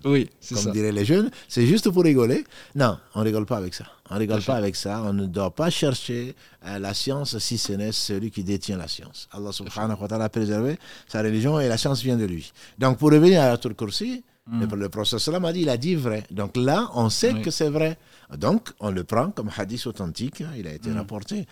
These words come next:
Speaker 2: par le Bukhari en particulier. Abu
Speaker 1: Tout à fait.
Speaker 2: Huraira nous a rapporté ça. Et donc, celui qui lit Ayatul Kursi, ça suffit comme protection.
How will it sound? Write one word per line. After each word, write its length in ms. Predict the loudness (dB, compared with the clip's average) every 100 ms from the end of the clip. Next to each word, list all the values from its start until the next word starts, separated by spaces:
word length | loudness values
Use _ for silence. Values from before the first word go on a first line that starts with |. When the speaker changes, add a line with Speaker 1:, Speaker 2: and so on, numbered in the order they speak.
| -16 -10
Speaker 2:
par 120 | -6
le 40 | -6
Bukhari 400 | -6 -6 -4 -6
en 60 |
particulier. 640 | -6 -10 -12 -8 -6 -4 -6 -14 -10
Abu 120 | -4
Speaker 1:
Tout 40 | -2
à 40 |
fait. 60 | 2
Speaker 2:
Huraira 320 | 2 2 2
nous 160 | 0 0
a 60 | 0
rapporté 340 | -2 -6 -6
ça. 240 | -6 -6 -6
Et 120 | -2
donc, 300 | 0 0 -2 -8 -12
celui 300 | -2 0 2
qui 160 | 0 0
lit 160 | 2
Ayatul 320 | 2 0 -2
Kursi, 400 | -4 -4 -2 -2
ça 140 | -2 -4
suffit 420 | -4 -8 -8 -12 -8
comme 160 | -8
protection. 420 | -8 -10 -12 -14